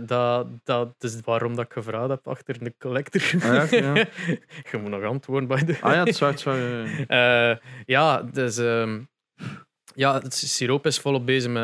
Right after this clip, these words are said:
Speaker 1: met, met aan het kijken voor video's te maken. En, ze zei, en Red Bull wil dat uitbreiden nog meer naar streams ook. En ze hebben mij daarvoor gevraagd. Dus, eh, cool.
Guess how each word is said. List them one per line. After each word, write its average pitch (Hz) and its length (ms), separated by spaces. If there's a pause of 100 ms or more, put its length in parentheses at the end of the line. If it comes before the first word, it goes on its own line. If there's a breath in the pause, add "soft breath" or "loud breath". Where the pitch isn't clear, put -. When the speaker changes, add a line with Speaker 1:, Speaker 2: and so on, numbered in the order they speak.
Speaker 1:
met, 110 280
met 107 100
aan 104 60
het 104 120
kijken 113 200
voor 107 120
video's 131 300
te - 100
maken. 135 380
En, 123 160
ze 113 80
zei, 117 200
en 113 320
Red 117 220
Bull 143 120
wil 143 140
dat 123 120
uitbreiden 139 580
nog 131 140
meer 127 200
naar 113 140
streams 117 420
ook. 117 200
En 127 100
ze 123 60
hebben 113 180
mij 110 100
daarvoor 120 240
gevraagd. 107 480 (520 soft breath)
Dus, 107 340
eh, 104 220 (840)
cool. 156 320